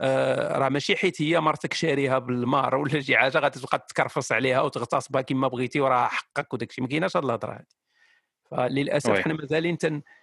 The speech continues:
Speaker 1: تنحاولوا أننا نعيشوا بقوانين ديال هادي ألف وربعمية سنة، وهاد الشيء راه ما خدامش.
Speaker 2: وي. اوكي، هادشي اللي قلتي مهم بزاف و-، بون، الصراحة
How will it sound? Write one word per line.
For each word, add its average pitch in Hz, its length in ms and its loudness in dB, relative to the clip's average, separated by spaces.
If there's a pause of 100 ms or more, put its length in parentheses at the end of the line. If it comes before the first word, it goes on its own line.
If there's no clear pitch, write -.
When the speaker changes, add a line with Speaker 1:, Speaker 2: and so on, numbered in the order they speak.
(100)
Speaker 1:
تنحاولوا 170 560 2
أننا 156 260 2
نعيشوا 143 420 0
بقوانين 143 760 0 (440)
ديال 147 500 -2
هادي 131 340 -2
ألف 127 160 -4
وربعمية 120 460 -2
سنة، 127 380 -6
وهاد 113 180 -4
الشيء - 240 -12
راه 117 80 -6
ما 110 100 -10
خدامش. - 520 -16 (1400)
Speaker 2:
وي. 95 240 -4 (1500)
اوكي، 113 280 4
هادشي 107 200 0
اللي 123 100 2
قلتي 110 460 2
مهم 107 300 2
بزاف 120 480 2
و-، 107 200 -4
بون، 110 260 -8
الصراحة 104 760 2